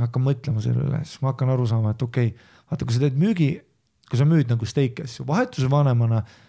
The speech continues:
või teenindusjuhina sul on see eraldi kaart Mikrose süsteemis too hetk. Ja sa võid,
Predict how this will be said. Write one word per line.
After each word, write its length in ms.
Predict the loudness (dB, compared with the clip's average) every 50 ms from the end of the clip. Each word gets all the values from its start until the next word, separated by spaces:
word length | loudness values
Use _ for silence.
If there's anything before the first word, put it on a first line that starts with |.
| _ _ _ -2
või 120 | -2 0 2
teenindusjuhina 640 | 2 2 4 2 2 2 2 2 2 2 2 0
sul 140 | 0 0 0
on 80 | 0 0
see 100 | 0 0 0
eraldi 320 | 2 2 2 2 0 -2 -2 0
kaart 300 | 0 0 0 0 -2 -2
Mikrose 500 | -2 -2 -2 -2 -4 -2 -2 -2 -4 -6
süsteemis 500 | -8 -10 -6 -4 0 0 0 0 -2 -4 -4
too 140 | -2 0 0
hetk. 300 | 0 -2 -4 -6 -12 -20 -20 -20 -20 -20 -20 -10 _
Ja 100 | -4 -4
sa 80 | -2 0
võid, 200 | 0 0 -2